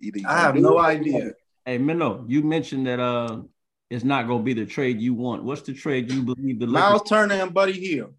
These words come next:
Speaker 3: Oh, you still believe that that's the trade? Okay.
Speaker 2: Myles Turner and Buddy Hield. That's
Speaker 1: That's
Speaker 2: all.
Speaker 1: the mo-, that, that makes the most sense, though.
Speaker 3: For who?
Speaker 2: If we had Myles Turner right
Speaker 1: For them
Speaker 2: now,
Speaker 1: picks.
Speaker 2: if we had Myles Turner right now, Anthony Davis would be a second thought.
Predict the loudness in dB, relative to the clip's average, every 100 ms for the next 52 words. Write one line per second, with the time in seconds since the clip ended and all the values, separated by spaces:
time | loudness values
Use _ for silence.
0 | _ _ _ _ -10 -6 -6 -6 -8 -8
1 | -10 -8 -8 -10 -12 -14 -16 -14 -4 2
2 | 6 6 4 2 2 0 0 0 0 -2
3 | -6 -6 -2 2 6 6 6 4 2 2
4 | 2 4 4 4 2 2 2 0 -2 -4
5 | -6 -10 -12 _ _ _ _ _ _ _
6 | _ 0 2 4 2 0 -6 _ 0 2
7 | 2 4 4 2 0 2 0 -4 -8 -8
8 | -6 0 2 4 6 6 6 2 -8 _
9 | _ _ _ _ -6 -2 0 4 4 4
10 | 2 2 2 0 -2 -4 -2 -2 -2 -2
11 | -2 -2 -2 -6 -6 -4 -2 -2 -4 0
12 | 2 4 2 -2 -8 -4 0 0 2 2
13 | 2 0 0 -2